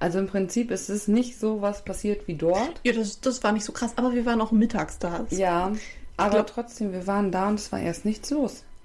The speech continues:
Speaker 2: Ja, es war wieder
Speaker 1: Ich,
Speaker 2: erst gar
Speaker 1: ich
Speaker 2: nichts
Speaker 1: glaube,
Speaker 2: los.
Speaker 1: wir sind ein Kundenmagnet.
Speaker 2: Und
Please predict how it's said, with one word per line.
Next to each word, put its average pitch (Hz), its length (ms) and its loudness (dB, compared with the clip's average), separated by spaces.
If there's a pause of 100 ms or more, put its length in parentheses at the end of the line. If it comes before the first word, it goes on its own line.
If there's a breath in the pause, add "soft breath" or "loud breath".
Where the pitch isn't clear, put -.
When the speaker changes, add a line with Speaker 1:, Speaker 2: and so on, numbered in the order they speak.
(140)
Speaker 2:
Ja, 294 120 4
es - 200 -2
war 226 120 2
wieder 220 240 2
Speaker 1:
Ich, 214 120 0
Speaker 2:
erst - 260 -16
gar 220 180 0
Speaker 1:
ich 294 120 -2
Speaker 2:
nichts 311 140 -12
Speaker 1:
glaube, 175 260 2
Speaker 2:
los. 269 240 0
Speaker 1:
wir 185 140 -2
sind 220 220 -2
ein 269 80 2
Kundenmagnet. 175 760 2 (420 soft breath)
Speaker 2:
Und 240 220 4